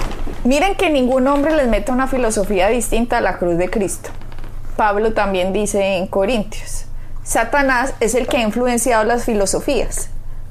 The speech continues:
¿Para qué? Las formas de pensar, para que la luz del evangelio no respl-, no resplandezca.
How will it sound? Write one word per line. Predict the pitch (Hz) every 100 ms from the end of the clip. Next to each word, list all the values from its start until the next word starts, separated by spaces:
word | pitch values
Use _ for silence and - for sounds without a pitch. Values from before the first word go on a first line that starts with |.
| -
¿Para | 214 202 190
qué? | 247
Las | 302 -
formas | 233 214 208 220
de |
pensar, | 226 202 240 208
para | - 214 196
que | 208
la | 196
luz | 190 180
del | 196
evangelio | 220 208 185 180 180
no | 196 196
respl-, | 196 202 220
no | 208 190
resplandezca. | 190 - 208 208 269 - -